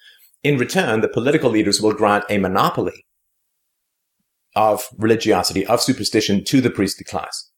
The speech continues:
so that they don't have to battle it out with other competing, uh, religions. And this you can see very, uh, common throughout history. It's very common even in the, in the modern world.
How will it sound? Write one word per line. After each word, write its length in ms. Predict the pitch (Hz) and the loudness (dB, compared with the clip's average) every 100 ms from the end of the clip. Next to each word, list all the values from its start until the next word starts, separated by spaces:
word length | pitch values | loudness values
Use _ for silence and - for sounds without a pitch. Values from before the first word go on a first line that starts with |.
| - | -4
so 160 | 117 | 0
that 120 | 104 | 0
they 100 | 95 | 2
don't 160 | 120 104 | 0 0
have 160 | 110 - | -4 -6
to 80 | |
battle 300 | 87 95 95 | -2 -2 -2
it 80 | 92 | -2
out 240 | 85 82 - _ _ | 0 -2 -6 _ _
with 160 | 95 92 | -6 0
other 260 | 95 95 | 0 0
competing, 520 | 90 90 95 85 85 82 _ _ _ | -2 -4 -4 -4 -4 -6 _ _ _
uh, 160 | 82 85 | -2 0
religions. 560 | 82 90 85 - - - - | 4 2 2 -2 -2 -2 -4
And 260 | 82 80 | -2 -2
this 260 | 80 107 - | 0 0 0
you 80 | 117 | 2
can 140 | 104 | 2
see 220 | - 92 | 2 -2
very, 360 | 87 95 95 95 _ - | 2 4 4 0 _ -6
uh, 160 | 87 87 | -2 -2
common 300 | - 92 90 | 0 0 0
throughout 320 | 85 87 85 | 0 0 0
history. 320 | 101 95 - 95 | 0 -2 2 2
It's 100 | - | 4
very 140 | 87 | 0
common 300 | - 85 82 | 2 -2 0
even 200 | 82 85 | 0 0
in 60 | 82 | 0
the, 120 | 80 - _ | -2 -8 _
in 120 | 92 | -6
the 60 | 85 | 0
modern 280 | 92 113 110 | 2 2 0
world. 240 | 98 95 | 0 -2